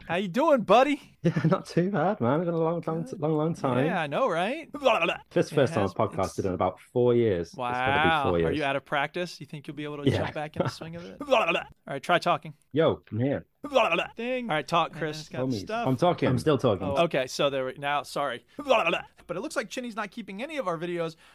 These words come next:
Speaker 1: for any of the episodes of the podcast, so blah, blah, blah.
Speaker 2: Lucky you put the, all that effort in, isn't it?
Speaker 1: I know, right? Blah, blah, blah. I guess I shouldn't ask you about what's been going on, 'cause you'll have that in the story time, maybe,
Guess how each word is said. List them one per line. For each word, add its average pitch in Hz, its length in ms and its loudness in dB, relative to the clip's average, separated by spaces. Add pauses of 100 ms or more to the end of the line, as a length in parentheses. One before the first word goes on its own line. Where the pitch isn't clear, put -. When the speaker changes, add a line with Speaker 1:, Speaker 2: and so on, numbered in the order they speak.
Speaker 1:
for - 100 -8
any 226 220 -6
of 208 80 -6
the 208 80 -4
episodes 196 380 -8
of - 20 -12
the 175 80 -10
podcast, 175 520 -10
so 147 500 -12 (100)
blah, 262 260 2
blah, 170 80 0
blah. 175 120 -2 (160)
Speaker 2:
Lucky 117 180 -4
you 101 60 -4
put 127 180 -2
the, - 60 -6
all 135 140 2
that 131 120 4
effort 127 240 0
in, 107 180 -2
isn't 160 220 -4
it? 110 180 -8
Speaker 1:
I 196 200 -6
know, 330 200 0
right? 202 400 -6
Blah, 254 280 0
blah, 165 80 0
blah. 180 100 -2 (220)
I 143 100 -16
guess 147 220 -12
I - 20 -6
shouldn't 156 280 -8
ask 175 260 0
you 170 100 -6
about 160 320 2
what's 151 160 -6
been 156 180 -10
going 165 220 -4
on, 170 380 -2
'cause 156 240 -10
you'll 143 140 -6
have 151 200 -8
that 165 120 -8
in 123 60 -14
the 131 60 -16
story 202 320 -10
time, 143 300 -16
maybe, 151 240 -20